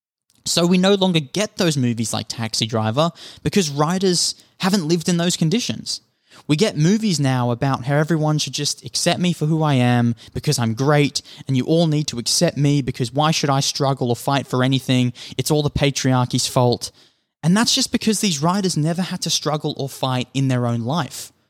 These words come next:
And they never knew anyone who had to struggle or fight in their own life because they grew up in this privileged society. And I think if you were to look at many writers of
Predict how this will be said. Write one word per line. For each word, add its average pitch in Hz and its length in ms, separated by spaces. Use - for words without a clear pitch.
And 185 140
they 190 80
never 190 240
knew 160 340
anyone 127 600
who 143 120
had 127 140
to 131 80
struggle 117 640
or 139 120
fight 117 320
in 113 60
their 113 160
own 117 100
life 131 260
because - 280
they 170 80
grew 151 320
up 156 160
in 160 80
this 160 120
privileged 143 460
society. - 640
And 139 80
I 156 60
think 175 200
if 160 140
you 160 80
were 151 240
to 139 140
look 147 280
at 135 200
many 160 380
writers 127 680
of 127 320